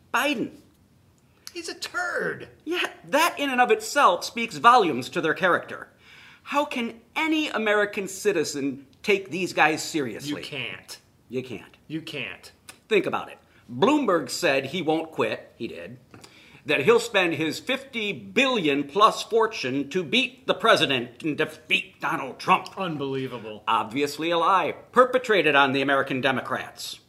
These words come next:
Speaker 1: And now he expects people to believe in and follow his next set of lies. What a joke this guy has turned out to
Speaker 2: That
Speaker 1: be.
Speaker 2: money could have been spent on homeless or veterans or something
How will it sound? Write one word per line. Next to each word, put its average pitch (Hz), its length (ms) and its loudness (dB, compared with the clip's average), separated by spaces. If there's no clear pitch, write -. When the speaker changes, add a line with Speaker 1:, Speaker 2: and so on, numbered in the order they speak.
Speaker 1:
And 135 280 0
now 180 640 6
he 240 200 -2
expects 202 480 -4
people 185 440 -6
to 185 140 -6
believe 185 520 -2
in 147 260 0
and 156 220 -4
follow 160 640 4
his 226 300 -4
next 294 380 -2
set - 240 -2
of 104 140 -6
lies. 80 520 -8
What 294 260 0
a 143 60 0
joke 165 500 -2
this 120 180 -10
guy 92 220 -10
has 87 160 -14
turned - 260 -12
out 85 140 -14
to 226 60 -6
Speaker 2:
That 247 120 -4
Speaker 1:
be. 202 40 -4
Speaker 2:
money 185 180 -2
could 175 160 -8
have 151 100 -8
been 143 120 -6
spent 147 320 -8
on 135 180 -8
homeless 143 640 -4
or 131 80 -6
veterans 139 600 -8
or 113 60 -12
something 151 480 -8